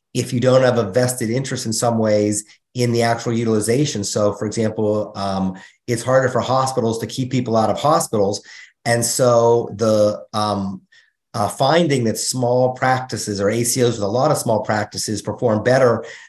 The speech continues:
than, uh, A C Os with larger practices, I think has particularly important ramifications for, um,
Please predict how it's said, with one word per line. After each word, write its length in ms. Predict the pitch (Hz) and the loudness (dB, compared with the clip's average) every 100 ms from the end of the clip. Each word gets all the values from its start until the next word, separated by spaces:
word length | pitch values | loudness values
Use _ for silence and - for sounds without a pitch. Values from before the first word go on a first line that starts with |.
| - | -2
than, 340 | 107 107 107 | 2 2 2
uh, 500 | - 104 101 98 98 | 0 -2 2 2 0
A 140 | 117 117 | -2 -4
C 240 | - 127 | -2 0
Os 140 | 117 110 | 0 0
with 100 | 98 | 0
larger 300 | 143 160 143 | 2 2 0
practices, 680 | 113 107 - 98 107 98 - - - | -2 -2 -4 -8 -6 -6 -8 -18 -6
I 100 | 113 | -2
think 220 | 120 120 | -2 -2
has 180 | 113 110 | -2 -4
particularly 480 | - - 151 143 135 | -6 -6 -6 -2 -2
important 380 | 120 131 127 113 | -2 2 0 2
ramifications 720 | 117 113 110 - 113 110 113 | -2 -4 -6 -4 -4 -2 -6
for, 280 | - 104 - | -4 -6 -6
um, 340 | 98 95 92 | -6 -4 -6